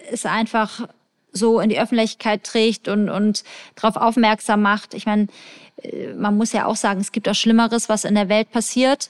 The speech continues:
So, das ist, äh, zu Zeiten von, von Krieg und Hungersnot, äh, ist, ist das nicht das schlimmste Thema. Aber, äh, trotzdem ist es ein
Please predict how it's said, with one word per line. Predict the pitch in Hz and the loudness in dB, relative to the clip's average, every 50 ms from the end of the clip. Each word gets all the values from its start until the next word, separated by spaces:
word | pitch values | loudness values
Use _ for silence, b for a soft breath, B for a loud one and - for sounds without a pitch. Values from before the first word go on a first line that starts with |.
| _ _ | _ _
So, | - - - 214 196 190 | -8 -4 -2 -2 0 -2
das | - 190 - | -2 -4 -4
ist, | - 208 190 - - | -4 -4 -4 -2 -2
äh, | - - 185 190 196 | 0 0 0 0 -2
zu | - 214 | -4 -8
Zeiten | 196 - 226 202 202 220 202 | -4 0 0 0 0 0 -2
von, | - - 208 208 202 196 185 175 185 | -2 0 0 2 2 0 0 -2 -4
von | 196 - 226 208 202 | -2 0 0 0 0
Krieg | - - - 226 226 214 - | 0 0 0 0 2 2 0
und | - 208 214 214 214 | 0 2 2 2 4
Hungersnot, | 220 226 220 220 214 - 220 220 220 226 220 214 - | 4 4 2 2 2 0 0 2 2 2 2 0 -4
äh, | - - - 208 208 208 202 185 95 92 87 - | -4 -2 0 0 2 0 0 -2 -4 -4 -6 -8
ist, | - - - 233 - - - - - _ _ | -8 -6 -6 -4 -4 -6 -6 -8 -12 _ _
ist | - 240 - - - | -4 -4 -2 -2 -2
das | 240 220 - | -2 0 0
nicht | 226 226 190 - | 0 0 0 0
das | 202 - | -4 -2
schlimmste | - 214 214 226 220 - - 262 254 | 0 2 2 2 2 0 -2 -4 -4
Thema. | - - 262 262 254 254 262 277 277 B B B B B B B B - | -2 -2 0 0 2 2 2 0 -2 B B B B B B B B -4
Aber, | - 220 175 170 220 214 208 - - | -4 0 2 4 4 4 2 -2 -4
äh, | - - - | -8 -10 -10
trotzdem | - - 240 226 - - 247 233 214 - | -4 -4 -4 -2 -2 0 0 0 0 0
ist | - 196 - | -2 -2 -2
es | 233 - - - - - _ | -2 -2 -2 -6 -10 -8 _
ein | 226 220 226 220 214 208 202 | -2 -2 0 0 0 0 -2